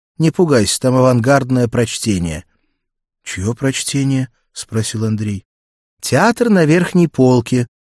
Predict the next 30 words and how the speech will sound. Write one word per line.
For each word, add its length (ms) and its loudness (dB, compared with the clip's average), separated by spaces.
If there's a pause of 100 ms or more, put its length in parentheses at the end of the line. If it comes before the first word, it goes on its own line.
сказала 520 -8
Ольга. 340 -8 (320)
«У 80 2
них 180 4
там 160 0
всё 260 -2
коллективно 800 -2 (220)
и 80 2
анонимно, 720 2 (200)
так 160 -2
что 160 -4
чьё 340 -4
там 240 -2
прочтение, 720 -4
никто 460 -4
там 260 -6
не 160 -4
знает. 600 -12 (340)
По 80 -8
секрету 460 -4
могу 220 -4
сказать, 280 -4
что 200 -6
декорации 580 -8
там 180 -10
рисовал 420 -8
Антон. 500 -6 (320)
Хочешь 340 -4
с 60 -10
нами? 280 -6